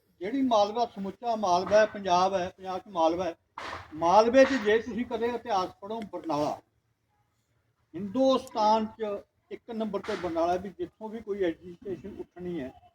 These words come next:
ਉਹ ਬਰਨਾਲੇ ਏਰੀਆ 'ਚ ਉੱਠਣੀ। ਸੰਘਰਸ਼ੀ ਲੋਕ ਨੇ ਇੱਥੋਂ ਦੇ, ਜਿਹੜੇ ਕੰਮ 'ਤੇ ਚੱਲ ਪਏ, ਉਹ ਅਸੀਂ ਐ ਮਗਰ ਨਹੀਂ ਦੇਖਣਾ ਵੀ ਸਾਡਾ ਬਾਲ ਬੱਚਾ ਹੈ ਕੋਈ ਨਾ ਹੈ। ਅਸੀਂ ਤਾਂ ਆਪਦਾ ਸੰਘਰਸ਼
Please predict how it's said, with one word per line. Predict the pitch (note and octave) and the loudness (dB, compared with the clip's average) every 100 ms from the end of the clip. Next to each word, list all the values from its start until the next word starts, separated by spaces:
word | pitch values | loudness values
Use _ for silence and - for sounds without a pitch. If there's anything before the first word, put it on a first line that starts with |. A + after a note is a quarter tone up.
| _ _ - | _ _ -18
ਉਹ | F3+ | -10
ਬਰਨਾਲੇ | F3 D3+ D3+ D#3+ - | -8 -4 -2 -2 -6
ਏਰੀਆ | D3+ D3+ | -10 -10
'ਚ | C#3+ | -12
ਉੱਠਣੀ। | B2+ - _ _ _ _ _ _ _ _ _ _ _ - | -16 -20 _ _ _ _ _ _ _ _ _ _ _ -14
ਸੰਘਰਸ਼ੀ | A3+ B3 - B3+ A#3+ | 0 2 2 -2 2
ਲੋਕ | A3 F3+ | 4 4
ਨੇ | F3 | -2
ਇੱਥੋਂ | D#3+ D#3 | -6 -12
ਦੇ, | C#3 A2+ - _ _ _ _ - | -20 -20 -20 _ _ _ _ -8
ਜਿਹੜੇ | G3 C4 B3+ | 4 6 6
ਕੰਮ | A#3 A3 | 0 -2
'ਤੇ | A3 A3+ | -2 -4
ਚੱਲ | - F#3+ F#3+ | -4 -6 -4
ਪਏ, | A3+ A3+ A#3 _ _ _ _ _ - | -4 -4 -4 _ _ _ _ _ -6
ਉਹ | A#3 A3+ | -2 -2
ਅਸੀਂ | A#3+ A#3 | -4 -6
ਐ | G#3+ G#3+ | -2 0
ਮਗਰ | G#3 F#3 G3+ | 2 0 0
ਨਹੀਂ | F#3 | -8
ਦੇਖਣਾ | F3 F3 A3 | -8 -6 -8
ਵੀ | G#3 | -4
ਸਾਡਾ | G3+ G#3+ | -2 2
ਬਾਲ | F3 E3+ | 2 0
ਬੱਚਾ | F3 F3 | -4 -10
ਹੈ | D#3 F3 | -6 -8
ਕੋਈ | - - D#3+ | -10 -14 -12
ਨਾ | D3+ | -8
ਹੈ। | C#3+ - | -8 -8
ਅਸੀਂ | - - | -12 -10
ਤਾਂ | A3 | -4
ਆਪਦਾ | G#3 G3+ G#3+ | -4 -4 -6
ਸੰਘਰਸ਼ | G#3 G#3+ F3 | -6 -8 -8